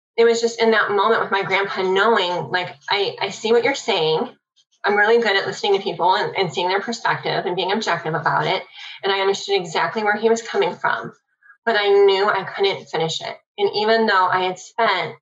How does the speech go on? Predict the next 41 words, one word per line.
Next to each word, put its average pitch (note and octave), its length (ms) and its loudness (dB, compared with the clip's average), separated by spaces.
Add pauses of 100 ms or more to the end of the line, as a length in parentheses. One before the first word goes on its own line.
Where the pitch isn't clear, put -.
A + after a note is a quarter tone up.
all G3 240 2
that - 160 0
time G3 300 -2
and F#3+ 140 0
money G3 300 2
and F3 160 -4
energy F#3 340 0
getting F3 220 -2
that E3+ 120 -2
degree, E3 260 -4
'cause - 120 -8
I F#3 40 -2
had G3 100 -4
to B3+ 40 -6
pay G#3 160 -4
for G3 100 -8
my F3+ 140 -2
own F#3 280 -2
college F3 320 -2
education, - 640 -8 (720)
I G#3 60 -6
just A3 200 -6
couldn't G3 220 -2
do G3 180 0
it. - 180 -4 (600)
And G#3+ 280 0 (280)
the A3 120 2
nursing G4 360 2
staff, D#3+ 520 -2 (380)
you A3 100 2
know, F#3 120 2
at E3+ 100 -4
the F3 80 -6
school A#3 460 2
was F#3+ 180 0
very G3+ 280 0
surprised E3+ 440 -2
that E3+ 80 -2
I D#3 80 0
wasn't D#3 240 -2
finishing. - 420 -4